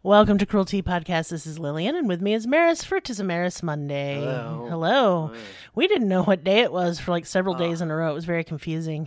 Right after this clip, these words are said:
Speaker 2: I've still been messing it up.
Speaker 1: You have?
Speaker 2: Yeah.
Speaker 1: Yeah. But, uh, it's, yeah. It, I got an unsolved mystery.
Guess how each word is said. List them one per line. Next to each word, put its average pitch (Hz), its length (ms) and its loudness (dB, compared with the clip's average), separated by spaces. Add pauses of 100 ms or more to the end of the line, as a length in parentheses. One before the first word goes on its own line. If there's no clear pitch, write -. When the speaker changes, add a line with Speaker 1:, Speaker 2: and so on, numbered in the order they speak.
Speaker 2:
I've 165 120 -12
still 175 260 -10
been 143 220 -10
messing 127 340 -14
it 117 140 -14
up. 120 280 -14 (320)
Speaker 1:
You 175 140 -6
have? 170 500 2
Speaker 2:
Yeah. 123 340 -16
Speaker 1:
Yeah. 165 380 2 (680)
But, 262 400 4
uh, 247 420 2
it's, 269 200 -4
yeah. 285 800 -4 (200)
It, 202 160 -10 (160)
I 233 100 6
got 285 220 6
an 240 100 4
unsolved 247 480 6
mystery. 151 680 -2